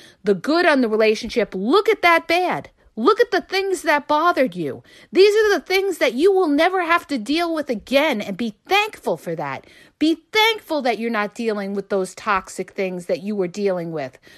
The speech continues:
Be thankful that you're not dealing with somebody who was judging you, or you felt like when you were in their company, you weren't good enough for them, okay?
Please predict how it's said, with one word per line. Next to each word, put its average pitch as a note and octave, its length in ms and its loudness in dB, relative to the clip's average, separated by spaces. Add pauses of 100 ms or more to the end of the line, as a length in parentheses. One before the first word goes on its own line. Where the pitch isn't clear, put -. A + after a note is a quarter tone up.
(220)
Be F4+ 160 4
thankful G4 520 0
that C4 160 2
you're B3 120 -2
not A3+ 240 -2
dealing A3+ 320 0
with G#3 140 -4
somebody G#3+ 380 -2
who G#3+ 100 -4
was F3+ 240 -2
judging G3+ 500 0
you, E3 300 -6 (240)
or A3+ 180 2
you A#3+ 180 0
felt B3+ 380 2
like G#3+ 180 0
when A#3 140 -2
you A#3+ 140 -2
were A3+ 160 2
in G#3+ 100 -2
their G3+ 140 -2
company, G#3+ 640 -4 (260)
you A3+ 220 2
weren't A3 460 0
good A3+ 180 4
enough G3+ 300 0
for E3+ 200 -6
them, D3 400 -8 (160)
okay? F4+ 580 2